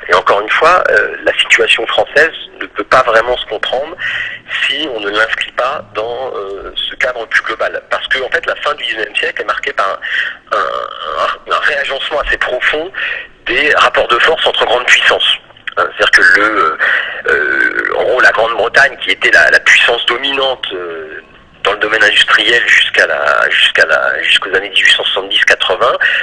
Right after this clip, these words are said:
va de plus en plus être concurrencée par les deux grands, euh, géants économiques qui émergent à cette époque-là, que sont les États-Unis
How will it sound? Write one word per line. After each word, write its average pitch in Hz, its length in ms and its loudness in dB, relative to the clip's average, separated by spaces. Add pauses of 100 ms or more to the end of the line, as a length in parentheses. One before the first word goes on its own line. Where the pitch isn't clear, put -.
(160)
va 107 80 4
de 113 120 -8
plus - 180 2
en 135 80 -2
plus - 180 4
être - 140 0
concurrencée 101 520 2
par 101 200 0
les - 100 -8 (180)
deux 302 220 0 (480)
grands, 135 540 2
euh, 85 720 2
géants 131 540 4
économiques 120 580 0 (120)
qui - 100 2
émergent 135 460 2
à 95 120 0
cette - 140 -8
époque-là, - 500 2
que - 120 -4
sont 156 240 2
les - 140 2
États-Unis - 800 0